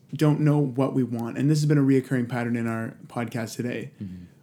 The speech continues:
Speaker 1: We don't know what we wanna do that makes us feel fulfilled. We're scared of that unknown, that new venture we wanna pursue. And you talk about being bold, being courageous, which I agree with. What would your advice be if that person was sitting in front of you today, that they're struggling right now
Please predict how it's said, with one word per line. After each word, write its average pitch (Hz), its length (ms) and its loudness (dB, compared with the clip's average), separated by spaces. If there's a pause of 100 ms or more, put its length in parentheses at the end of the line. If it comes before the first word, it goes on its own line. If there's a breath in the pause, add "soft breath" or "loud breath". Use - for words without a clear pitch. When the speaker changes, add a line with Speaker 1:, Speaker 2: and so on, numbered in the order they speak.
Speaker 1:
We 165 120 4
don't 190 220 8
know 190 100 6
what 160 280 6
we 180 80 4
wanna 170 260 4
do 143 340 6
that 135 120 2
makes 131 200 2
us 123 80 -4
feel 123 180 -2
fulfilled. 127 720 -8
We're 135 160 2
scared 156 240 2
of 156 80 4
that 143 160 0
unknown, 139 500 4
that 131 140 0
new 139 120 4
venture 123 300 -2
we 127 100 0
wanna 120 180 -2
pursue. 120 560 -2
And 131 140 -2
you 135 60 2
talk 143 180 -2
about 131 220 -2
being 131 220 0
bold, 117 320 -4
being 120 180 -2
courageous, 120 680 -6
which 127 160 0
I 120 60 -2
agree 117 300 2
with. 113 280 -6 (680 soft breath)
What 170 200 10
would 214 140 4
your 226 120 4
advice 151 380 6
be 123 200 0
if 120 100 -4
that 139 160 0
person 156 240 0
was 147 100 2
sitting 143 180 4
in 131 80 2
front 131 180 -2
of 127 60 2
you 123 60 0
today, 113 420 -6 (280 soft breath)
that 123 100 -4
they're 160 180 6
struggling 151 600 4
right 135 180 4
now 123 400 0